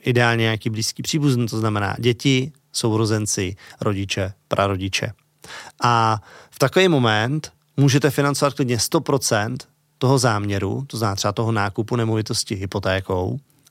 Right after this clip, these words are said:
ale tím, že tam dáte jak tu kupovanou nemovitost, tak ještě nějakou další, tak se dostanete v rámci toho parametru, který se sleduje, říká se L T V, loan to value, vlastně výše toho úvěru vůči zástavám, tak se dostanete do toho pásma, kde potřebujete být,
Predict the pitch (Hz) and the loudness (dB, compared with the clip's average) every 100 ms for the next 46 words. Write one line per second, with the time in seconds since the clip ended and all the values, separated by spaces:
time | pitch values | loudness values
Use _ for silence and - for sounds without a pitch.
0 | - 113 101 120 147 - - - _ _ | 0 2 2 2 -2 -12 -20 -20 _ _
1 | _ 139 120 131 135 127 127 131 123 - | _ 2 4 4 4 4 4 2 2 0
2 | 143 127 131 127 131 131 131 123 131 120 | 0 2 4 4 4 4 4 2 0 0
3 | 120 - 139 135 127 117 104 104 - 147 | 0 2 2 2 2 2 2 2 0 0
4 | 139 - - - 127 - 151 131 - 131 | -4 -8 -14 -2 0 2 2 2 2 0
5 | 123 127 113 110 - _ - 113 110 117 | 2 2 2 0 -10 _ -2 -2 -2 -2
6 | 120 113 120 120 117 120 123 123 127 - | 0 2 2 2 2 0 2 2 0 0
7 | 110 117 120 110 107 - 117 120 - _ | 2 2 2 0 -2 0 -2 -2 -8 _
8 | 123 120 113 92 104 107 127 - - - | 0 0 0 0 2 0 -2 -10 -20 -20
9 | _ - 117 123 117 101 98 101 107 120 | _ 0 2 2 2 0 0 0 -2 -4
10 | - - 110 - 107 117 - 123 120 117 | -10 -8 -6 -4 -2 0 2 2 2 2
11 | 113 - 127 120 123 113 117 127 127 110 | 2 -4 0 2 4 2 2 2 2 2
12 | 101 - 110 104 95 95 113 - _ - | 0 0 0 2 2 0 -2 -6 _ -20
13 | - - 139 - 156 - 139 143 135 107 | -20 -4 0 4 2 2 2 2 2 2
14 | 104 95 98 101 - 135 113 104 98 113 | -2 0 0 0 0 0 0 -2 0 2
15 | 107 95 101 123 143 | 2 2 2 2 0